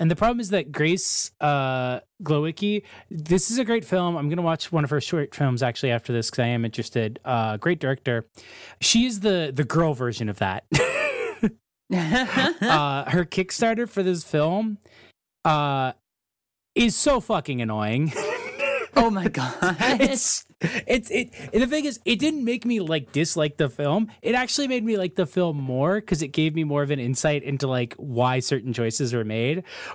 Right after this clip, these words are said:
Speaker 1: But it is very much, like, it's, so the film is essentially about, like, rape culture and, like, she was like, hold on, let me, let me read the, the quote from it. "My aspiration with Tito is that it encourages empathy across gender lines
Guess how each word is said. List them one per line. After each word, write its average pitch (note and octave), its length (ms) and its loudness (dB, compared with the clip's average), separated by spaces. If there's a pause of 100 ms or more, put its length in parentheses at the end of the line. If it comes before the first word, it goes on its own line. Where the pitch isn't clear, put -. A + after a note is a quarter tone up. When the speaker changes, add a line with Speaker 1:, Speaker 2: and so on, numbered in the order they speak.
(140)
Speaker 1:
But F#3 120 4
it G3+ 140 0
is G#3 180 -2
very F#3 300 2
much, F#3+ 160 -4
like, F3 220 2
it's, - 280 -2
so F#3 420 2 (120)
the F3+ 160 2
film A3+ 300 0
is A3+ 80 -2
essentially F3+ 560 0
about, C#3 440 0
like, B2+ 340 0 (680)
rape C#3 380 0
culture G3 600 0
and, C#3 180 0
like, C3 260 -2 (160)
she - 200 0
was D3+ 180 0
like, C3+ 220 -2 (340)
hold - 180 -12
on, G#2+ 80 -10
let D#3+ 60 -4
me, E3+ 100 -2
let D#3 140 -2
me D3+ 120 -2
read C3 340 -2
the, B2 260 0
the C3 100 -2
quote A#2 320 -4
from A2 180 -6
it. G#2 200 -8 (480)
"My E3+ 340 2
aspiration G3 680 0
with F3+ 160 -2
Tito D3+ 480 2
is C3+ 160 2
that D#3+ 160 2
it D#3 100 0
encourages D#3+ 800 0
empathy E3 560 2
across C#3 340 0
gender D#3 460 0
lines B2 500 -2